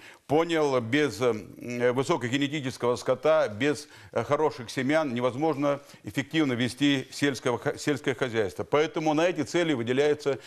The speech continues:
серьёзные ассигнования. Только в Липецкой области функционирует в се-, с-, э, в растениеводстве более пяти селекционных центров, сортоиспытательных станций и в животноводстве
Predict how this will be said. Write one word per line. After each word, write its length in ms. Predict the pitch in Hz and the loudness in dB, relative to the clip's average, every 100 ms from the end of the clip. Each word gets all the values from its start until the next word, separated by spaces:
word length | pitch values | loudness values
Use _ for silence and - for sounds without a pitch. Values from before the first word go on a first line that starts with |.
| - | -16
серьёзные 560 | - 143 143 156 120 135 | -2 2 4 2 0 -2
ассигнования. 880 | 127 123 127 135 127 104 90 90 - - - - | 0 -2 0 0 2 2 -2 -6 -10 -14 -16 0
Только 300 | 165 160 165 | 2 4 2
в 20 | |
Липецкой 460 | 208 175 156 - | 2 0 0 0
области 280 | 175 151 - | 2 2 -2
функционирует 840 | - 139 - 147 160 175 156 147 - - - | -4 -4 0 0 2 0 2 0 -2 -20 -18
в 80 | - | -10
се-, 220 | 147 139 | -4 -4
с-, 320 | - - - | -4 -10 0
э, 640 | 139 135 131 131 127 123 | 4 6 6 6 6 4
в 80 | 117 | 2
растениеводстве 680 | 131 135 151 156 160 131 131 | 0 -2 -2 2 2 0 -4
более 540 | 127 151 143 135 113 - - - | 0 2 2 2 0 -4 -16 -2
пяти 300 | 151 147 156 | -2 0 -2
селекционных 640 | 170 160 147 180 175 175 | 0 -2 0 2 2 0
центров, 400 | - 185 160 160 | 0 0 2 0
сортоиспытательных 800 | - 160 147 - 156 160 160 160 151 | 0 -4 -4 -6 0 0 2 0 2
станций 560 | 165 160 151 160 147 - - - - | 2 2 0 0 0 -4 -16 -16 -6
и 380 | 147 196 202 160 | 0 2 0 -2
в 60 | 101 | -4
животноводстве 960 | 139 139 139 143 160 156 147 139 135 | 0 0 0 0 0 0 0 0 0